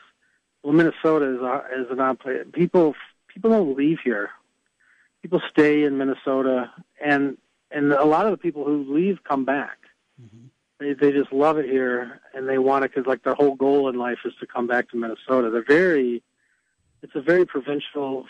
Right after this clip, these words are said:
Speaker 1: for a, for a, for a town this big, for a, for a media market this big, uh,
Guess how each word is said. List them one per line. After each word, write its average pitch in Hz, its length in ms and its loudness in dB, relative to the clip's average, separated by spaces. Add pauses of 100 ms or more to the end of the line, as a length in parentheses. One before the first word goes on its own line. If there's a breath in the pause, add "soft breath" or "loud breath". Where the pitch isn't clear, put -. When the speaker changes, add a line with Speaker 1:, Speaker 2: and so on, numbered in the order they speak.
Speaker 1:
for 156 160 4
a, 135 60 -2 (200)
for 156 180 0
a, - 40 -10 (340)
for 151 120 -4
a 135 60 -4 (140)
town 160 360 -2
this 147 120 -4 (100)
big, 147 300 0
for 131 140 -4
a, 117 80 -6 (240)
for 139 80 -12
a 127 40 -8
media 143 340 0
market 135 380 -2
this 123 120 -14 (120)
big, 120 300 -4 (840)
uh, 117 520 0